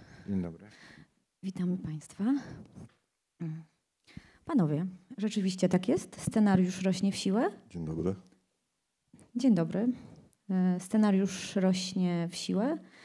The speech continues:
Speaker 2: E, pozycja, mm, scenarzysty, scenarzystów, e, rośnie w siłę. Podczas kilku spotkań tutaj, podczas Script Fiesty, wielokrotnie, mm, padało tutaj takie stwierdzenie, że w zasadzie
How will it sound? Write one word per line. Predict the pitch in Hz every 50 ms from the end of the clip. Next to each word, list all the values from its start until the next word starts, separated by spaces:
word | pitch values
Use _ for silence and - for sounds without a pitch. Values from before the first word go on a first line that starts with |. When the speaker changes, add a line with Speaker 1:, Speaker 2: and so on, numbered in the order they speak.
| - - - - _ _ _
Speaker 2:
E, | 185 185 185 180 180 180 185 185
pozycja, | 196 196 185 202 196 190 190 190 185 180 180 175 175
mm, | 175 - - - 185 185 185 185 180 180 180 180
scenarzysty, | 185 - - 196 190 190 190 175 175 170 - - - - 185 175
scenarzystów, | - - - 190 190 190 175 180 185 185 - - 196 202 196 - - - - - - - - - - - _ _ -
e, | 190 185 185 185 180 185
rośnie | 185 190 185 - 196 190
w | 185
siłę. | - - 185 185 226 262 320 - - - - - - - -
Podczas | - 208 190 - - 220 220 220 -
kilku | - - 269 247 - 233 226
spotkań | 226 - 262 254 - - 208 190 185
tutaj, | 185 165 185 - 160 165 185 214 220
podczas | 202 - - 185 185 - - 180 180 180
Script | - - - 185 196 190 -
Fiesty, | - 185 170 156 180 - - - 190 196 226 226 226 - - - - - 185 - -
wielokrotnie, | 190 208 202 208 - 240 240 233 233 233 220 208 208 208 202 - -
mm, | 202 196 196 196 196 190 190 190 190 185 190
padało | 196 185 190 233 233 220
tutaj | 220 208 190 190
takie | 185 196 185 185 185
stwierdzenie, | 185 - - 196 180 180 185 214 240 254 247 233 220
że | 190 202 196
w | 180
zasadzie | 180 190 185 185 214 226 220 220 214 208 202